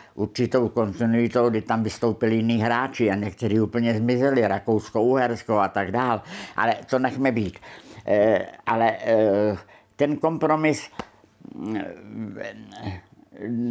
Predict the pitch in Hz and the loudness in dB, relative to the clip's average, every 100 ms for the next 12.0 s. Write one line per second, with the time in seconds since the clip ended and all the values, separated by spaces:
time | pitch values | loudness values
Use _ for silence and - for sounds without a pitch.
0 | 123 127 131 - - 110 147 180 175 135 | 0 2 0 -2 -4 0 0 0 0 0
1 | 113 107 120 104 113 - _ - - - | 0 0 0 0 -4 -6 _ -20 -20 -10
2 | 117 113 113 110 107 - 98 95 - - | -4 -2 0 0 -2 -4 -6 -6 -10 -10
3 | 85 80 _ _ - - _ - - 139 | -12 -12 _ _ -20 -20 _ -20 -8 -4
4 | 147 135 135 - 135 147 - _ - 151 | -2 -2 -4 -8 -16 -16 -18 _ -4 -4
5 | - 175 175 175 165 139 131 - 120 120 | 0 0 2 0 4 4 4 2 2 2
6 | 113 117 117 120 107 - 110 - 107 104 | 2 0 0 -2 -2 -4 -4 0 0 2
7 | 104 - 104 92 120 113 - - 127 - | -2 -4 -6 -2 -4 -4 -8 -4 -2 -2
8 | - 139 117 107 110 98 95 - 85 - | 0 0 0 -2 0 0 0 -4 -10 -10
9 | _ _ - 85 113 92 - - - - | _ _ -16 -2 0 -2 -6 -18 -18 -20
10 | - 98 113 104 101 95 - - _ - | -10 -4 0 2 2 0 -8 -20 _ -6
11 | 117 123 123 120 110 92 85 87 73 | -4 -2 -2 -4 -6 -10 -12 -14 -16